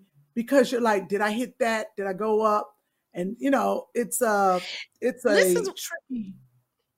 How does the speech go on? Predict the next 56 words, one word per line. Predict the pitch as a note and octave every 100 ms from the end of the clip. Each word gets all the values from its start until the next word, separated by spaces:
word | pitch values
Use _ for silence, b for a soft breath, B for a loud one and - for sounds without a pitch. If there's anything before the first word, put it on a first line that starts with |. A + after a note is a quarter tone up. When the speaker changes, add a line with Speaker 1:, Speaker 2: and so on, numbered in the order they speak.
| _ _ _ _ _ _
Speaker 2:
Well, | C4 D4+
question | - A4 A4 - A#3
for | - F3
you. | C3 A2+ - _ _ _ A3
I'm | A#3
so | E4
sorry | C#4+ B3+
to | G3+
interrupt | F#3+ D#3+ C#3+
you, | -
I, | E3+ - - _ -
because | G#3+ C4+ A3
you're | G4+
Speaker 1:
Yes. | C4 C#4
Speaker 2:
very | C4 A#3+
good | F3 -
friends | F3 D#3
with | D#3 C#3+
Jill | D3 A#2
Scott. | - A2 -
I | B3+
know | C#4 G3 F#3 G3
Jill, | G3 G#3+ G#3
but | D#3+
you're, | F#3 B3 B3 B -
you | G#3 D4+
and | B3
Jill | G3 A3 F#3
are |
very | E3 E3+ D3
close. | - D#3 - - - B B B
Did | B3+
she | C#4+ F#4+ A4
ever | F#4+
tell | D4 D4+ C#4+
you | D4+
about | D4+ D4 C#4
her | D4 -
audition | C4+ C#4+ C#4+ D4
for | C4+ C#4
that? | C#4+ D4 C#4+ b b -
Did | G#3+
she, | - - G3+
did | A#3+
she | - D#4
ever, | D4+ C#4+ - -
did | G3+ G#3+
she | B3+
go | A3+ B3+
in | C4
and | A#3+
have | A#3+
to | A3
do | F3+ A3+
an | C#4+
accent? | D4+ - E4 E4